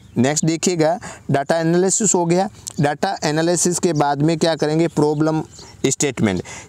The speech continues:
एक बार डेटा एनालिसिस हो जाने के, के बाद समस्याओं की पहचान कर लेने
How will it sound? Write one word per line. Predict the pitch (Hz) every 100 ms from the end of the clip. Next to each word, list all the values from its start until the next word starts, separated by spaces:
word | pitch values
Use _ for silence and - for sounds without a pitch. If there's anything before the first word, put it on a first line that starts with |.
| -
एक | 170 185
बार | 202
डेटा | 170 160 175 175
एनालिसिस | 160 165 170 165 180 151
हो | 143
जाने | 147 156 165
के, | - 156 151 147 143
के | - 151
बाद | 139 156 147 170
समस्याओं | - 143 151 170 175
की | 165 160
पहचान | 147 139 156 160
कर | 165
लेने | 156 147 151 160 165